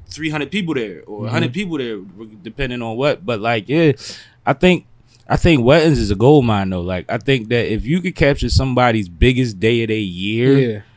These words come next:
Speaker 1: like, you part of their legacy after that.
Speaker 2: At
Speaker 1: You
Speaker 2: that
Speaker 1: know what I
Speaker 2: point.
Speaker 1: mean? You in their world after that.
Speaker 2: Mm-hmm.
Speaker 1: They gonna show them pictures forever. They gonna pass them down to motherfuckers.
Speaker 2: Videos,
Speaker 1: Digitally,
Speaker 2: pictures,
Speaker 1: they gonna
Speaker 2: everything.
Speaker 1: get shared everywhere. Like,
Speaker 2: Right.
Speaker 1: I think, I think the wedding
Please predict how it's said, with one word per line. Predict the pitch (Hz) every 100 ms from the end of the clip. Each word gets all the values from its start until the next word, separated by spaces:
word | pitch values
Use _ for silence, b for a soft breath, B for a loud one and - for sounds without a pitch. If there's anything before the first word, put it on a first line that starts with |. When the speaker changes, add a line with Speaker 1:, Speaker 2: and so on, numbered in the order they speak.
| _
Speaker 1:
like, | 131 127
you | 170
part | - 170
of | 151
their | 139
legacy | 120 170 151 117 104
after | 95 95
that. | 87 -
Speaker 2:
At | 113
Speaker 1:
You | 156
Speaker 2:
that |
Speaker 1:
know | 175
what | 170
I | 165
Speaker 2:
point. |
Speaker 1:
mean? | 160 156
You | 156 170
in | 156 156
their | 147
world | 131 156 156 123
after | 107 95
that. | 85 76
Speaker 2:
Mm-hmm. |
Speaker 1:
They | 110 147
gonna | 147
show | -
them | 143 131
pictures | 147 131 123
forever. | - 131 117 131 117
They | 113
gonna | 110 107
pass | - 135 135
them | 131
down | 131 135 120
to |
motherfuckers. | 110 98 113
Speaker 2:
Videos, | 110 123 117 113 104
Speaker 1:
Digitally, | 143
Speaker 2:
pictures, | 139 135
Speaker 1:
they | 127 117
gonna | 127 123
Speaker 2:
everything. | 117 113
Speaker 1:
get | 110
shared | 101 131 131 131
everywhere. | 135 123 107 95 78
Like, | 80 117
Speaker 2:
Right. | 113 98 - b b
Speaker 1:
I | 104
think, | 147 143 - -
I |
think | 123 151 123
the | 113
wedding | 117 135 123 123 117